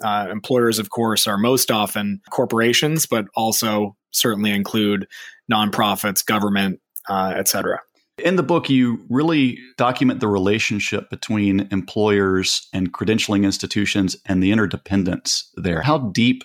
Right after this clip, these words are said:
Speaker 2: does that run?
Speaker 1: It, it runs pretty deep. Most of our, what's today a, a knowledge-driven economy in the U S and increasingly worldwide is quite reliant on, um, the talent that comes out of colleges and universities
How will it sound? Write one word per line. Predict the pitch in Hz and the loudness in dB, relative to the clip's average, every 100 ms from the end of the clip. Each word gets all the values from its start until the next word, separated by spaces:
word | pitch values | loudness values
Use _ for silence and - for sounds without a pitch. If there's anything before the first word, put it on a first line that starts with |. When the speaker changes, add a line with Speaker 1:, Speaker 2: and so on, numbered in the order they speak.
| _ | _
Speaker 2:
does | - 90 78 | -4 -4 0
that | 98 95 - _ | 0 0 -4 _
run? | 90 92 85 - - _ _ _ _ - | -2 0 0 -2 -8 _ _ _ _ -2
Speaker 1:
It, | 185 190 | -2 0
it | 185 | -2
runs | 170 196 233 | 0 0 0
pretty | 226 240 208 | 0 0 2
deep. | 151 180 117 - - | 2 0 0 -6 -6
Most | 131 170 175 196 | 0 0 0 -2
of | 165 | 2
our, | 156 151 147 147 - _ | 2 2 2 0 -6 _
what's | 147 135 139 135 - | -12 -8 -4 -2 -2
today | - 135 135 131 | 0 2 4 2
a, | 120 - | 0 -2
a | 120 | -4
knowledge-driven | 120 127 127 123 - 135 120 | 0 0 0 -2 0 -2 -2
economy | 107 131 123 131 110 107 - - | -4 -2 -2 -2 -2 -4 -6 -6
in | 135 | -2
the | 131 | 0
U | 123 123 110 | 2 2 2
S | 107 - | 0 -2
and | 113 | -2
increasingly | 110 123 117 - 110 107 107 110 _ _ - | -2 -2 -2 0 -2 -2 -2 -6 _ _ -6
worldwide | 113 101 113 127 117 104 110 - - _ _ - | -4 -2 0 2 0 -2 -6 -18 -20 _ _ -2
is | 123 113 | 0 0
quite | - - 160 160 | -2 -2 -2 0
reliant | 123 120 143 160 107 95 - | 0 2 2 0 0 -4 -4
on, | 117 113 110 110 | -4 -2 -2 -4
um, | 110 110 110 107 107 107 _ | -4 -2 -2 -2 -6 -10 _
the | 175 | -8
talent | 117 135 127 127 101 | -2 0 0 0 -2
that | 113 - | -6 -4
comes | 117 113 | -2 0
out | 107 107 | 0 -2
of | 104 98 - - | -4 -6 -12 -6
colleges | - 117 110 113 | -2 0 0 -2
and | 110 | 0
universities | 104 104 113 131 139 139 135 | 0 0 0 0 2 2 2